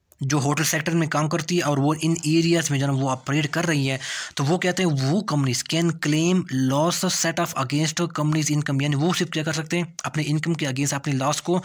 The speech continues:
सेट ऑफ किया जा सकता है। अब मैं बता दूं कि पब्लिक कंपनी से क्या मतलब है।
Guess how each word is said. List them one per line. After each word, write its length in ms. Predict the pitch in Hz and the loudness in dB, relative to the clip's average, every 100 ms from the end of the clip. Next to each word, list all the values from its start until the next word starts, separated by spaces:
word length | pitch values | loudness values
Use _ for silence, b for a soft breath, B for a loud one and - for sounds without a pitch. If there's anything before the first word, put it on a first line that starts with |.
| B B - | B B -4
सेट 380 | - - 196 196 | -2 0 0 0
ऑफ 300 | 143 147 170 156 | 0 0 -2 -4
किया 260 | 151 147 139 | -2 0 0
जा 200 | 127 123 | 0 -2
सकता 280 | 123 - 120 | -2 -6 -10
है। 60 | B B B | B B B
अब 100 | 170 | 0
मैं 160 | 185 | 2
बता 220 | 175 151 160 | 2 0 0
दूं 120 | 170 | 0
कि 200 | - 180 - - - | 0 -2 -4 -16 -2
पब्लिक 240 | 156 170 | 2 2
कंपनी 280 | 160 147 147 | 2 0 2
से 120 | 139 | 2
क्या 280 | 131 123 135 | -2 0 -2
मतलब 260 | 117 110 | -2 -4
है। 60 | 110 | -8